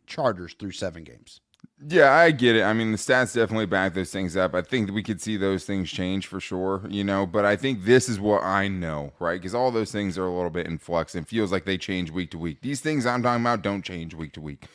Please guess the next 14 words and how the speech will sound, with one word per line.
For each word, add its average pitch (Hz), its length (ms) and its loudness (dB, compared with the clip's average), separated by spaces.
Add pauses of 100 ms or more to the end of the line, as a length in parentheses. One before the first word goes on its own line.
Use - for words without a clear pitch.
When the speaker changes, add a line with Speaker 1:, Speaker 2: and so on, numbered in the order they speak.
(220)
Speaker 2:
I 110 60 0
know 151 160 6
that 139 140 4
Justin 135 340 2
Herbert 120 260 2
and 107 100 -4
Keenan 104 260 -2
Allen 90 200 0
are 78 100 -4
great. 71 340 -8 (280)
Speaker 1:
Yep. - 220 4 (500)
Speaker 2:
End 156 220 6
of 113 80 -2
story. 107 500 2